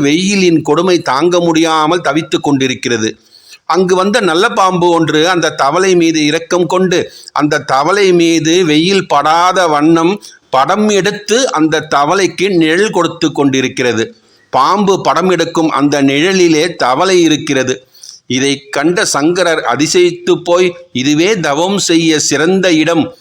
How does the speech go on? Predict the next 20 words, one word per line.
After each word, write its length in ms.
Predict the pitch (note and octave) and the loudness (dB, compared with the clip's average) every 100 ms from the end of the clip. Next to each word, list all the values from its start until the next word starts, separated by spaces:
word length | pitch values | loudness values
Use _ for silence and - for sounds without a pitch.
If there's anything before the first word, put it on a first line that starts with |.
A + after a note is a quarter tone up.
| _ - | _ -4
என்று 340 | D3 C3+ E3+ | 0 0 0
நிர்ணயித்தார். 760 | D#3+ C#3+ D3 C#3 B2+ B2 A2+ - - _ - | 0 0 0 0 -2 -4 -4 -6 -14 _ -8
அங்கேயே 600 | A2 C3 D#3 D#3+ F3 F#3+ | -2 -2 0 2 2 0
ஸ்ரீ 280 | - F3 F3 | 0 0 0
சக்கரத்தை 520 | E3+ E3+ D3+ D3 D#3 D3 C3+ | -2 -2 -4 -2 -2 0 -2
ஸ்தாபித்து 600 | - C#3+ D3+ E3 E3 G3+ - | 0 0 2 -2 -2 -2 0
சிருங்கேரி 560 | D#3 F3 G3+ F3+ D#3+ D3 | 0 2 2 2 2 2
ஸ்ரீ 200 | - D3+ C#3+ | 2 0 2
சாரதா 420 | C#3+ E3 F#3 F3+ E3 - | 2 0 0 0 -2 -2
பீடத்தை 380 | C#3 C#3 C#3 D#3 | -2 -2 -2 0
நிறுவினார். 520 | C#3 C3 B2 A2+ F#2 - _ _ _ _ _ _ - - - | 2 2 0 0 -2 -6 _ _ _ _ _ _ -20 -20 -8
அந்த 240 | C3 C#3 C3 | -4 -2 0
பீடத்திற்கு 540 | E3+ G3+ - F#3 F3 G#3 G#3+ - - | -2 -2 -4 -6 -2 -2 -2 -6 -4
சுரேஸ்வரரையே 920 | D#3 G#3 G#3 F#3 F3 E3+ E3+ F3 G3 | 0 0 0 0 0 2 2 2 2
முதல் 380 | E3+ D3 F3+ G3 D3 C#3+ | 0 0 0 0 0 -2
ஆச்சாரியாராக 1000 | E3+ F#3+ F3+ E3+ E3+ E3 D#3 D3+ F3 F3 | -2 0 0 2 2 2 2 0 0 -2
செய்து 540 | - D3+ D3+ D#3 F3+ | 0 0 0 2 0
வேத 400 | C3+ C#3+ F3+ F#3+ | 0 -2 -2 -2
பிரச்சாரம் 600 | - D3+ D#3 F#3 E3+ E3 | -2 -4 -2 0 0 0
செய்யுமாறு 600 | C#3+ D3 D3 C#3+ C#3+ D3 | 0 0 0 2 0 0